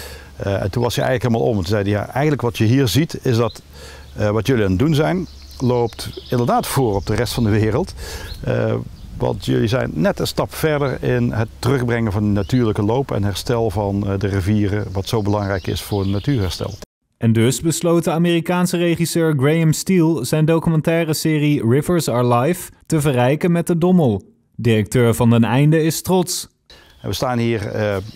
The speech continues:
Speaker 1: in Liemde, op, op prachtige plek, eh, aan de Dommel.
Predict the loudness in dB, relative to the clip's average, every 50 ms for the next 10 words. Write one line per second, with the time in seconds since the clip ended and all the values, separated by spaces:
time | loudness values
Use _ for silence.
0 | -20 -16 -6 -4 0 0 2 2 2 2 2 2 2 0 -2 -4 -8 -12 -10 -8
1 | -6 -6 -6 -8 -12 -20 -10 -8 -6 -6 -4 -2 -2 -2 -2 -2 -4 -4 -2 -2
2 | -2 -2 -4 -6 -14 -20 -20 -20 -20 -20 -20 -20 -20 -20 -10 -6 -4 -2 -2 0
3 | 0 0 0 0 0 0 0 0 0 -2